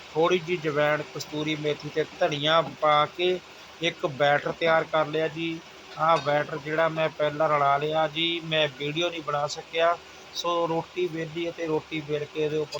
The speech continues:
ਥੋੜ੍ਹਾ ਜਿਹਾ ਦੇਸੀ ਘਿਓ ਲਾਇਆ ਅਤੇ ਆਹ ਬੈਟਰ ਜਿਹੜਾ ਮੈਂ ਬਣਾਇਆ ਸੀ, ਇਹਦੇ ਵਿੱਚ ਪਾਇਆ ਜੀ ਲਸਣ ਅਦਰਕ ਦੀ ਪੇਸਟ, ਹਰਾ ਧਨੀਆ, ਕਸਤੂਰੀ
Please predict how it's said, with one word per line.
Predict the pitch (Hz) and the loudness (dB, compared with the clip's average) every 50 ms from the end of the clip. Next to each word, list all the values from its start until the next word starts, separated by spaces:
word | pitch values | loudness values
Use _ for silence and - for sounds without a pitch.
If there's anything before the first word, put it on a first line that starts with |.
| - - | -8 -6
ਥੋੜ੍ਹਾ | 147 147 143 147 | -6 -4 -2 -2
ਜਿਹਾ | 151 147 143 | -2 -2 -4
ਦੇਸੀ | 139 143 135 - - 151 151 147 - - | -6 -6 -6 -6 -6 -6 -8 -8 -8 -6
ਘਿਓ | 156 143 127 127 | -4 -4 -2 0
ਲਾਇਆ | 135 135 135 139 139 139 143 147 143 143 - - - 170 156 | 2 2 2 4 4 4 4 4 2 2 -2 -6 -2 -2 -2
ਅਤੇ | 147 - - 165 160 160 151 - - - 180 | -2 -2 -2 -2 -2 -2 -2 -4 -8 -2 2
ਆਹ | 170 180 180 175 151 131 | 4 6 6 4 4 2
ਬੈਟਰ | 151 151 156 151 - 165 | 2 2 2 2 0 -4
ਜਿਹੜਾ | 151 147 160 165 165 160 | -8 -4 -2 0 0 0
ਮੈਂ | 156 156 151 | 0 0 -2
ਬਣਾਇਆ | 139 135 135 135 135 139 143 | -2 -2 -2 -2 0 0 0
ਸੀ, | 143 - 156 156 156 156 - - - - - - - - - - | -2 -2 -6 -8 -8 -8 -10 -14 -18 -20 -20 -20 -20 -14 -6 -2
ਇਹਦੇ | 185 196 196 202 | 2 2 2 2
ਵਿੱਚ | 190 190 190 - 180 | 2 0 -2 -4 -6
ਪਾਇਆ | 165 - - 156 156 156 156 160 | -6 0 2 2 4 4 4 2
ਜੀ | 160 170 175 175 | 0 -2 -4 -4
ਲਸਣ | 160 147 147 139 - 160 160 | -2 -2 -2 -2 -2 -4 0
ਅਦਰਕ | 160 156 156 147 160 156 147 - - | 2 2 2 2 -2 -4 -6 -6 -8
ਦੀ | 156 165 160 151 - - | -8 -8 -8 -8 -6 -4
ਪੇਸਟ, | 147 143 143 147 139 - - - | -2 -2 -2 -2 -2 -4 -4 -4
ਹਰਾ | 165 156 143 156 143 147 151 156 156 - | -4 -2 0 0 2 2 2 2 2 0
ਧਨੀਆ, | - 156 143 135 135 143 151 156 160 156 - - | -2 -6 -6 -6 -6 -4 -2 -2 -2 -4 -6 -10
ਕਸਤੂਰੀ | 151 139 - - 147 139 147 147 156 156 | -14 -14 -14 -12 -10 -10 -8 -6 -6 -6